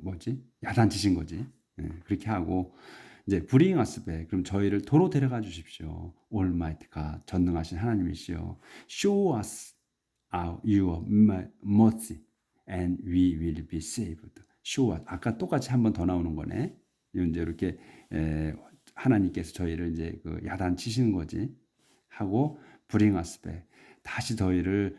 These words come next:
도로 데려가 주십시오. 요 back은 도로 데-, 도로야. 도로, 다시 도로.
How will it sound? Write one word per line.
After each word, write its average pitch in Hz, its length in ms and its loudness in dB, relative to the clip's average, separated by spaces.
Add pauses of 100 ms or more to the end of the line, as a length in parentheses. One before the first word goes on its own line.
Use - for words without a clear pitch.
(160)
도로 151 280 8
데려가 92 320 -2
주십시오. 78 720 -10 (180)
요 104 180 2
back은 123 520 0
도로 110 240 6
데-, 101 160 0
도로야. 107 680 4
도로, 87 220 -6
다시 92 500 -8
도로. 87 340 -4